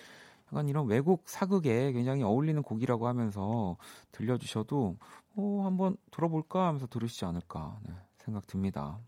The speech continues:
음. 자, 도담도담님, 도담도담님은 "큰 집이라 종갓집만큼이나 많은 인원의 식구들의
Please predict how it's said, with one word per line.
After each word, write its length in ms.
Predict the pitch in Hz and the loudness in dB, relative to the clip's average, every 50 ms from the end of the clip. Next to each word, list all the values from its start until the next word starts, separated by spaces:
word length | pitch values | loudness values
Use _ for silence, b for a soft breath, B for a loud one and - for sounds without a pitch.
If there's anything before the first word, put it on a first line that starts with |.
| - - | -16 -14
음. 240 | - 80 87 98 101 - B B B B B B B B B B _ | -14 -12 -12 -14 -16 -20 B B B B B B B B B B _
자, 100 | - 98 | -8 -6
도담도담님, 760 | - - 98 123 120 117 110 107 104 110 107 107 104 101 95 - - - | -2 2 4 6 6 6 6 6 6 6 6 6 6 4 4 0 -4 -2
도담도담님은 1200 | - 110 92 123 117 117 117 113 110 - 101 90 104 101 98 92 87 87 95 120 147 160 160 165 | 0 6 8 8 8 8 6 4 2 2 2 4 4 4 4 2 2 2 2 2 2 0 0 -2
"큰 220 | - - 196 190 | 0 2 2 2
집이라 460 | 180 190 165 160 139 135 135 131 131 127 | 4 4 2 4 4 4 4 2 2 0
종갓집만큼이나 1000 | - - 110 117 139 143 - - 143 139 127 120 113 - - 101 95 95 98 92 | 2 2 6 6 6 6 4 2 2 4 4 4 2 0 -2 -2 0 2 2 0
많은 400 | 85 78 82 92 117 135 139 - - | 0 0 2 2 4 2 2 0 0
인원의 340 | 101 98 98 95 90 90 85 | 0 2 2 2 2 0 -2
식구들의 600 | - - - - 110 - 87 - 104 113 87 | -4 -6 -6 -6 -4 -2 0 2 2 2 0